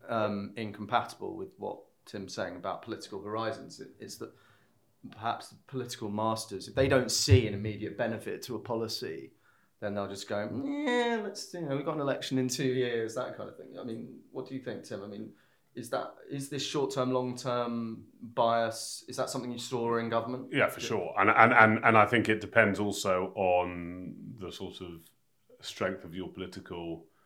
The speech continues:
Speaker 2: uh, position at the time, right? If you're in a, as I was for most of my time in government, in a minority government that you're not quite sure how long is gonna last, your political time horizon is pretty short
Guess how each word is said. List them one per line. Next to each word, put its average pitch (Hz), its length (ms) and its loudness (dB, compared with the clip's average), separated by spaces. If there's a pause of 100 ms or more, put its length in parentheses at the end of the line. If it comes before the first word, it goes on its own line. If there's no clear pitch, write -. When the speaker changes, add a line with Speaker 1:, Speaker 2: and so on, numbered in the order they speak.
(400)
Speaker 2:
uh, 87 380 2
position 95 380 -6
at 73 100 -10
the 82 60 -16
time, 82 340 -8
right? 80 180 -10
If 95 140 -12
you're 90 200 -6
in 85 100 -8
a, 82 240 -4 (280)
as 85 60 -10
I 90 140 0
was 80 240 -6
for 95 80 -14
most 87 240 -12
of 85 60 -14
my 78 100 -12
time 78 420 -12 (280)
in 85 120 -12
government, 80 460 -12 (420)
in 92 100 -6
a 85 60 -8
minority 82 480 -6
government 82 520 -10
that 85 80 -10
you're 85 120 -10
not 82 180 -12
quite - 240 -8
sure 80 260 -8
how 82 140 -2
long 82 180 -4
is 80 100 -6
gonna 80 200 -8
last, 82 420 -4
your 82 200 -10
political 87 360 -10
time 82 240 -8
horizon 85 440 -6
is 85 160 -6
pretty 85 240 -10
short 87 240 -8